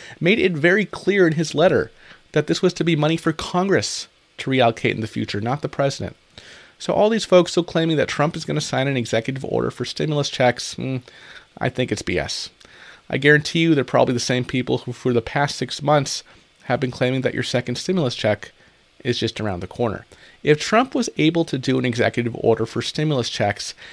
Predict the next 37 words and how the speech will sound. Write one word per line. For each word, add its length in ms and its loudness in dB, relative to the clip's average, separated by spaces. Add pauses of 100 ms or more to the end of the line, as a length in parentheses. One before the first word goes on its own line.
(160)
you'd 260 -2
better 240 4
believe 420 2
he 120 -2
would 120 6
have 100 2
done 180 -2
it 60 -2
before 280 -2
the 140 -4
election. 460 -6 (360)
Now, 160 6
one 160 6
more 140 4
thing 160 2
I 40 2
wanna 200 4
mention 320 0
is 160 -4
state 560 0
stimulus 720 -2
programs. 500 0
I've 120 0
seen 160 -2
some 160 -2
YouTubers 500 2
taking 320 0
state 380 0
or 100 4
local 300 4
stimulus 420 -2
programs 600 0 (440)
and 160 -2
making 300 -2
a 60 -2
title 600 0
or 180 0